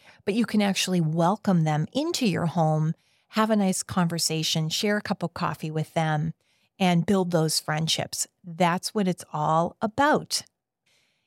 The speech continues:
It's never gonna get better. Every stage with your kids has more stuff.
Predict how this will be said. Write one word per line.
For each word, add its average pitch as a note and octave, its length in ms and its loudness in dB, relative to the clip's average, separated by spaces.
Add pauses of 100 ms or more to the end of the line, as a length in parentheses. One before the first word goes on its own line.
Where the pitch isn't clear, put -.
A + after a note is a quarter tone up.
(100)
It's - 180 0
never A#3 320 4
gonna A#3 200 2
get F3+ 260 2 (140)
better. D#3+ 520 -2 (340)
Every A3 340 2
stage F3+ 440 0
with F3 180 0
your E3 140 0
kids E3 500 -2 (180)
has F3 300 0
more E3+ 440 0
stuff. - 500 -4